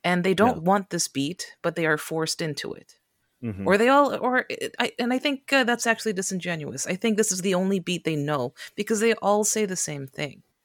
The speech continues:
Speaker 1: They
Speaker 2: Yeah.
Speaker 1: all say things like, uh, "Oh, I, uh, well, you know, <laughs> it's racist to just make the Asian report on the, on the Asian stuff. Like, that's, that's racist." But then also someone else writes on it, "Well, why didn't you give me the job?"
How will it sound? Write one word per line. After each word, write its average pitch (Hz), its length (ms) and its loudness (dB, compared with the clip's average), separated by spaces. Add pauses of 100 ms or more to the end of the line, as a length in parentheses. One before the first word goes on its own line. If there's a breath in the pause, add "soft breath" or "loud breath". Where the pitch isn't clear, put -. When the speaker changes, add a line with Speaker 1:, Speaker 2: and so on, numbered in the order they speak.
(260)
Speaker 1:
They 165 100 -2
Speaker 2:
Yeah. 165 60 4
Speaker 1:
all 185 120 4
say 208 240 2
things 196 400 -2
like, 175 340 -2
uh, 165 180 2 (300 loud breath)
"Oh, 170 280 6
I, 160 300 6
uh, 151 300 0
well, 160 300 0
you 175 120 -2
know, 147 140 2
<laughs> - 180 -6 (380 soft breath)
it's 156 220 0
racist 190 580 2
to 175 160 -2
just - 240 -6
make 165 240 -2
the 151 160 2
Asian 180 400 2
report 156 420 -2
on 143 200 -2
the, 143 360 -4
on 156 160 -4
the 143 280 -2
Asian 175 360 -2
stuff. 147 440 -6
Like, 135 140 -6
that's, - 280 -6
that's - 280 -6
racist." - 540 -2 (240 loud breath)
But 175 120 -6
then 175 120 2
also 160 240 2
someone 170 280 0
else 202 200 0
writes 147 260 -2
on 151 120 0
it, 147 100 0
"Well, 151 280 2 (240 loud breath)
why 170 140 4
didn't 202 180 4
you 208 60 0
give 208 180 2
me 240 160 6
the 214 100 4
job?" 131 380 -4